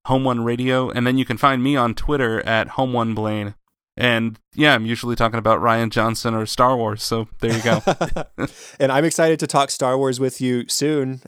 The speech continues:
Speaker 2: Uh, I don't know if this is supposed to be secret,
Speaker 1: No,
Speaker 2: but
Speaker 1: no,
Speaker 2: if
Speaker 1: not
Speaker 2: it
Speaker 1: at all.
Speaker 2: I, I've, I've been on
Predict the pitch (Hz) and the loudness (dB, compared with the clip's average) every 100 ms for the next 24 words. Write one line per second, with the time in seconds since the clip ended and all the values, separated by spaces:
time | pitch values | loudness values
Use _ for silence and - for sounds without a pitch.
0 | _ 120 113 117 120 123 120 120 120 120 | _ -6 -4 -2 -2 -2 -4 -4 -8 -6
1 | - 120 - 113 - 110 113 110 131 139 | -4 -4 -4 -8 -8 -8 -8 -2 2 2
2 | 123 117 117 113 117 110 104 _ _ - | 2 2 0 2 2 0 -4 _ _ -4
3 | 123 139 135 131 135 - 127 123 135 131 | -2 0 0 0 -2 -2 -4 -2 -2 -2
4 | 131 123 127 131 | 0 0 0 -4